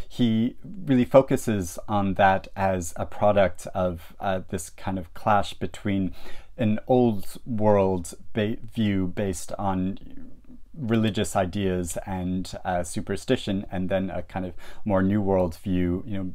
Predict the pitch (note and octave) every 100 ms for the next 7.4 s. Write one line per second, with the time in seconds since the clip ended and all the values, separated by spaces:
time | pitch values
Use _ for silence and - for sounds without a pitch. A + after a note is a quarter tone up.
0 | - G2+ F2 - F2+ F2+ F2 E2+ E2+ -
1 | C3 B2 F#2 - F#2 F2+ F2 F2 - G#2
2 | F2+ - - G2+ F2+ E2 - - - -
3 | G2 F#2+ G2 G2+ G2 F2+ F#2 - A2+ A#2
4 | G#2+ F#2 F2 F#2+ F#2+ - A2+ G#2 F2+ E2
5 | - - F#2 F2+ G2 - F#2+ F#2 - G#2
6 | F#2 E2 E2 F#2 - - G2 G2 - -
7 | G#2+ G#2 F#2+ F2+